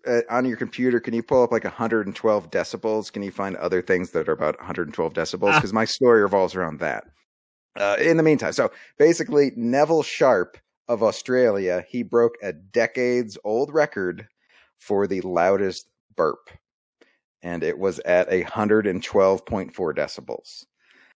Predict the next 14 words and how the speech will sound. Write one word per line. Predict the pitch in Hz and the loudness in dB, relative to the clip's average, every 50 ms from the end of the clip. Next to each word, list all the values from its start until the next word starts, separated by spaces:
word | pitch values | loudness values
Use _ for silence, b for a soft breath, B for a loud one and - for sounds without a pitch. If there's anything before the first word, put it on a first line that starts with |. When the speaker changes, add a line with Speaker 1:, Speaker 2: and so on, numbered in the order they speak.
| _ _ _ _ - | _ _ _ _ -2
Speaker 1:
Um, | 90 90 90 92 92 92 92 92 92 92 92 - _ _ _ _ _ _ | 2 4 4 4 4 4 2 0 -4 -6 -8 -10 _ _ _ _ _ _
couple | - 175 151 165 170 | 0 0 2 2 2
of | 151 143 - | 0 -2 -8
th-, | - 131 120 - | -12 -12 -14 -6
points | - 165 180 196 - | -2 0 0 0 0
of | 156 156 | 0 0
interest. | 151 135 - 147 139 143 - - - - - _ _ _ _ _ | 0 0 0 0 0 0 -2 -6 -12 -18 -20 _ _ _ _ _
First | 165 175 170 - | 0 0 0 4
of | 160 | 4
all, | 170 165 139 | 6 6 6
his | 127 151 127 117 | 4 0 -4 -6
wife | 117 95 98 104 113 123 139 156 175 170 - - - _ _ | -8 -10 -6 -2 0 2 2 2 2 0 -6 -14 -20 _ _
encouraged | - - - - - - - - 214 214 202 151 120 - - | -8 -8 -6 -6 -6 -8 -4 -2 0 0 0 0 -2 -6 -4
him | - 104 90 87 78 69 | -2 -2 -2 -4 -6 -10